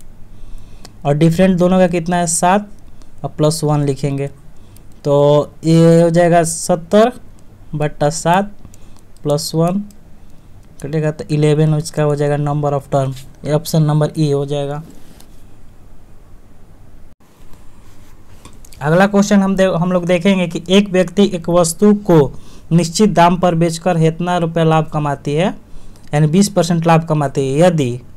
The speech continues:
उसे दुगुने दाम पर बेचता है तो उसका लाभ प्रतिशत कितना होगा? यानी सीपी इसका दि-,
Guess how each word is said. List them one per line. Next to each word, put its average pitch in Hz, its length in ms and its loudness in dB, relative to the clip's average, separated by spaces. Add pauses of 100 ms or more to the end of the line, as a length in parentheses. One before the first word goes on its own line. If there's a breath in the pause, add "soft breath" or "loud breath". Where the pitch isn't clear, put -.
(560 soft breath)
उसे 170 320 2
दुगुने 175 380 4
दाम 180 260 4
पर 185 140 2
बेचता 170 440 0
है 175 300 -2 (640 soft breath)
तो 165 80 4 (360)
उसका 165 260 0
लाभ 165 260 4
प्रतिशत 160 480 0
कितना 151 280 -2
होगा? 143 180 0
यानी 160 320 2 (600)
सीपी 185 500 2
इसका 202 260 4
दि-, 185 240 -2